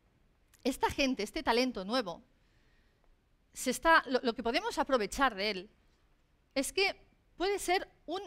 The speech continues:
interesante, un muy importante stakeholder para nuestros ecosistemas de innovación. Entonces, estas empresas que ya se están aprovechando de esta lógica inclusiva y colaborativa que os decía, de estos stakeholders,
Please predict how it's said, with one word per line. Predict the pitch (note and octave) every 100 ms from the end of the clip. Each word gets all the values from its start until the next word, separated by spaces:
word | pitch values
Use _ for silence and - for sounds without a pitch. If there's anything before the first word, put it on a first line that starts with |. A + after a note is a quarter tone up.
| -
interesante, | C#4+ B3 B3+ B3 F#4+ F4+
un | D#4 C4+
muy | C4+ F#4
importante | A4+ F4+ D4 D4 C4
stakeholder | - D#4 - D4 A#3 A3
para | - A#3
nuestros | A3+ A3 A#3
ecosistemas | G#3 G#3+ A3+ - B3 A3 F#3 - - -
de | - G#3+
innovación. | G3+ F3+ E3+ D3 B2+ _ _ _ _ _ _ _ _ _ _ _ _ _ -
Entonces, | C#4 G4 G4 D#4+ - -
estas | - - G4+
empresas | D4+ B3+ D#4 F#4+ - A3
que | -
ya | B3
se | D4+
están | D#4+ D#4 D4
aprovechando | C4+ A#3 G#3 - C4 B3+ F#3+ F#3 _ _ _ _ _ _
de | A3+
esta | B3+ - B3+
lógica | A#3+ C4+ B3+ A#3+
inclusiva | A3 G#3 G3 - C4+ A#3 G3+ F3+
y | -
colaborativa | G3+ A3+ G3+ F#3+ C4 A#3+
que | G#3 G3+
os |
decía, | F#3 F3 A#3 A3+
de |
estos | G#3+ - -
stakeholders, | - - G3+ - C4+ F#3+ G3 -